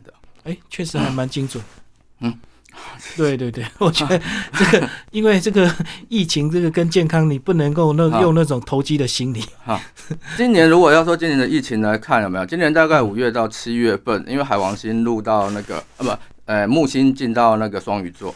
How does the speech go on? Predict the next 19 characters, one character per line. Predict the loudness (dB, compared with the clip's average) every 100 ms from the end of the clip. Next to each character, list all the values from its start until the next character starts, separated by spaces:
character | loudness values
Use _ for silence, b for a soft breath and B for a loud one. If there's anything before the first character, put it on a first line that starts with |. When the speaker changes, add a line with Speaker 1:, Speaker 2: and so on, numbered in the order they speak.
| -14 -16
Speaker 2:
嗯。 | -16 0
Speaker 1:
那 | 4 4
可 | 2 -4 -4
能 | 2
那 | 2
时 | 2
候 | 2 0
会 | 0
有 | -2 -4
一 | -8
些 | -8 -8 -6 -4 -6
比 | -4
较 | -4
好 | -2 -6
的 |
疫 | -8 -8
苗 | -10 -14
的 | -14
帮-， | -12